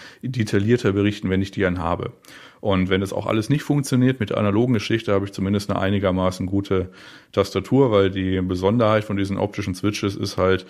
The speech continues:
dass die halt auch keine, ähm, Reibungsgeschichten mehr haben, sondern die sind halt einfach smooth.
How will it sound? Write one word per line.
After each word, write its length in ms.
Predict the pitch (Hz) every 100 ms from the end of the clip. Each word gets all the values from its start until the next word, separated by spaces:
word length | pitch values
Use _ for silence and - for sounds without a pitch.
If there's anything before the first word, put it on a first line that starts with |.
| - -
dass 140 | 101 -
die 140 | 95
halt 240 | 92 92
auch 160 | 92 92
keine, 560 | - 85 87 87 87 -
ähm, 420 | 85 82 85 92 _ _ _ _ - - - - -
Reibungsgeschichten 1800 | - 95 98 110 104 98 95 92 92 90 92 - - 107 - 107 104 95
mehr 200 | 90 85
haben, 260 | 85 87 90
sondern 280 | 90 90
die 100 | 90
sind 180 | 90 98
halt 140 | 101 90
einfach 240 | 90 87
smooth. 320 | - 90 90